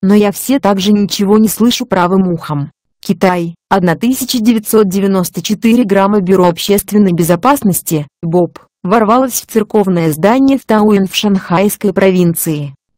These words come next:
Во время ареста запретили христианам петь песни, но те запели еще громче. Гражданин Америки, находившийся среди них, был связан и помещен в другую комнату.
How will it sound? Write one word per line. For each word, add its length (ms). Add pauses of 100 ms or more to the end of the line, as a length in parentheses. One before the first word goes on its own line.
Во 180
время 340
ареста 400
запретили 560
христианам 680
петь 280
песни, 640 (160)
но 140
те 200
запели 400
еще 320
громче. 640 (260)
Гражданин 640
Америки, 640 (160)
находившийся 680
среди 400
них, 340 (160)
был 280
связан 460
и 40
помещен 580
в 80
другую 400
комнату. 680